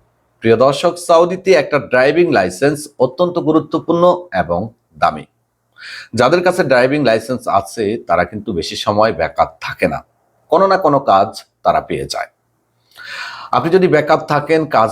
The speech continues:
নেই, তাহলে আপনি চেষ্টা করতে পারেন একটা ড্রাইভিং লাইসেন্স বানানোর জন্য। ড্রাইভিং লাইসেন্স থাকলে আপনি যে কোনো সময় যে কোনো কাজ পেয়ে যাবেন।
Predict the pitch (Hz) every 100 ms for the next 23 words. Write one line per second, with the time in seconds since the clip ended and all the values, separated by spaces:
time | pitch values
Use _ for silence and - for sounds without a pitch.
0 | 110 127 135 139 117 98 95 87 113 -
1 | 104 - 104 113 113 117 82 71 67 _
2 | 90 - 90 78 98 95 95 90 80 82
3 | - 120 139 139 - _ 87 85 78 69
4 | - 67 62 - _ _ 95 120 131 135
5 | 127 113 113 127 - 113 110 123 127 123
6 | - 95 104 95 170 180 170 165 - 110
7 | 90 92 151 - _ 90 143 143 123 107
8 | - 82 104 110 - - 82 71 - -